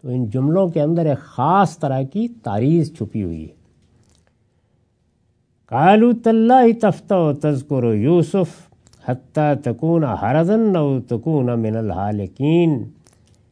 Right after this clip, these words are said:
قال انما اشکو بثی و حزنی الی اللہ وعلم من اللہ ما لا تعلمون۔ یعقوب نے سنا تو اس نے کہا، یعنی اپنے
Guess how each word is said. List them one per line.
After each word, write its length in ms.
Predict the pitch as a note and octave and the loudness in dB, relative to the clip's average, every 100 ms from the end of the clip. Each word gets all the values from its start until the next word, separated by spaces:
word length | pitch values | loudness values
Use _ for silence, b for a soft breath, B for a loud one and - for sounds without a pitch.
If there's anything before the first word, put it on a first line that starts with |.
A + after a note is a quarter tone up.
| b _ _ _ _ A#2 | b _ _ _ _ -4
قال 340 | A#2+ C3 B2+ | -2 0 -2
انما 680 | B2 A#2+ B2 B2+ D3 D#3 D3+ C3+ | -2 -2 -2 -2 0 2 2 2
اشکو 440 | D#3 - - F3 D3+ | 0 -4 -6 -2 -2
بثی 540 | F#2+ B2+ C3+ - C#3+ A#2 | -2 -4 -4 -6 -6 -4
و 180 | F#2+ F2 | -6 -6
حزنی 640 | A#2 A#2+ A#2 B2 A2 G2 | -6 -4 -4 -4 -4 -4
الی 120 | G2 | -4
اللہ 580 | B2+ A#2+ A#2 B2+ A#2+ G#2+ - b b b b b b b - | -2 0 0 2 0 -2 -10 b b b b b b b -14
وعلم 640 | A2 B2 D3 D3+ F3 G3+ F3+ | -8 -2 2 2 2 2 2
من 200 | C3+ B2 | 2 0
اللہ 520 | B2+ A#2+ A2+ D3 C3+ A#2 G#2+ | 0 0 0 0 0 -2 -2
ما 220 | G2 A#2 | -2 -4
لا 220 | G#2+ G#2 G2+ G#2 | -4 -6 -8 -10
تعلمون۔ 840 | G2 G#2 F#2 E2+ A#2 C3 A#2+ G2 G#2 _ _ _ _ _ _ _ _ _ _ - | -12 -12 -12 -8 -4 -4 -4 -8 -14 _ _ _ _ _ _ _ _ _ _ -10
یعقوب 680 | A2 A2 G#2 D3 F3+ G3 E3+ | -6 -4 -4 -2 0 0 0
نے 200 | E3 D3 | 0 0
سنا 340 | - C#3 E3 D3+ G#2 G#2+ - _ - | -2 -2 0 0 -2 -10 -18 _ -14
تو 120 | G#2+ | -10
اس 160 | G#2 C3+ | -8 -4
نے 140 | B2+ | -4
کہا، 480 | - G2 B2+ B2+ C3 - _ _ _ _ _ _ _ _ _ _ - | -2 0 2 0 -4 -12 _ _ _ _ _ _ _ _ _ _ -12
یعنی 180 | A2 G#2+ G2+ C3 _ _ - | -8 -6 -6 -12 _ _ -16
اپنے 320 | A2+ - B2+ | -14 -6 -6